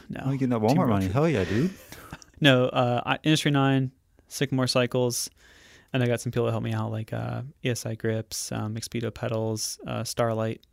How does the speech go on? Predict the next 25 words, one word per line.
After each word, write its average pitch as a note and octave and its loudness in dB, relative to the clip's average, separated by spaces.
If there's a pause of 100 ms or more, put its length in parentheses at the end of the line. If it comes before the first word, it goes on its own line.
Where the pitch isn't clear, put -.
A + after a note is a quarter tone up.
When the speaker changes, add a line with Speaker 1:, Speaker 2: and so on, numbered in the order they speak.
Speaker 1:
Starlight's A#2+ 0
come A2+ -4
on G#2+ -2
this A2 -6
year. A2+ -4
They've A2+ -4
been A2 -8
really A2 0
awesome. A#2 -8
So - -6
the A#2 -4
Black A2+ 0
Bibs, A2+ -2
Starlight, G#2+ -6
same - -8
kind B2+ -12
of B2+ -10
company. A#2+ -6 (540)
I C#3 4
just C3 2
got B2 2
some A#2 -2
of C3 -8
my A2+ -4
custom, A2+ -6